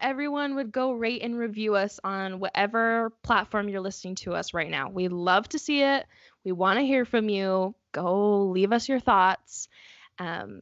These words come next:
and maybe that we'll, like, read one on air if somebody does it. So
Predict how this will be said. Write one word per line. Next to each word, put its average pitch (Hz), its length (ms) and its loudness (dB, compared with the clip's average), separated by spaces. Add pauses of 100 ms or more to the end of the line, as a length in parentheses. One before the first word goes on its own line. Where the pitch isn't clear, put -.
and 190 320 -8
maybe 214 280 0
that 508 320 4
we'll, 440 340 8
like, 370 180 4
read 226 300 2
one 208 400 4
on 190 480 2
air 208 420 0
if 202 140 -2
somebody 190 320 -2
does 196 200 0
it. - 220 -4
So - 580 -2